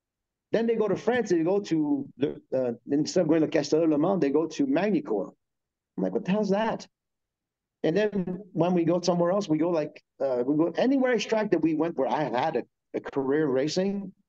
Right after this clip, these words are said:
and I could do it. You know, I, I was looking, like, to go to Le Mans, hopefully, or, or anywhere. They, they avoided those tracks that one year. Then they won't, now they go back to Le Mans. They're always been, I'm like, "Why? You know, why?" Um,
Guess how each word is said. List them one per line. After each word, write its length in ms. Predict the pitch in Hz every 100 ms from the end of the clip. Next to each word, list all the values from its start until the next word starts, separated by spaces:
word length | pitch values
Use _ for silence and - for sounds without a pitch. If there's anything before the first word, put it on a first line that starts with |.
| _ _ _ _ _ _ _ -
and 180 | 113 110
I 80 | 117
could 200 | 117 107
do 140 | 131 214
it. 80 | -
You 80 | 131
know, 80 | 139
I, 140 | 123
I 60 | 127
was 140 | 131 131
looking, 240 | 165 147
like, 140 | 117
to 80 | 127
go 100 | 120
to 80 | 117
Le 100 | 107
Mans, 240 | 113 190
hopefully, 480 | 175 175 185 214 208 - - - _
or, 260 | - 107 110
or 280 | 113 104 101 - _ -
anywhere. 520 | 175 165 160 143 - - -
They, 100 | 233
they 220 | 247 269
avoided 460 | 208 208 269 269 151
those 180 | 117
tracks 260 | - 123 101 170
that 160 | 170
one 240 | 156 285 349
year. 360 | 349 320 - 196 _ _ _
Then 200 | 233 254
they 80 | 240
won't, 260 | 233 226 127
now 140 | 127
they 100 | 196
go 140 | 202
back 180 | 214 208
to 80 | 214
Le 120 | 214 202
Mans. 220 | 208 208
They're 100 | 170
always 160 | 226 233
been, 140 | 214 - - - -
I'm 200 | 254 269
like, 360 | 247 240 214 - _ _ _ _ _ _ _ _ -
"Why? 400 | - 262 233 113
You 180 | 107 131
know, 180 | 170 202
why?" 800 | 202 240 247 - 98 95 196 196 -
Um, 420 | - - 123 127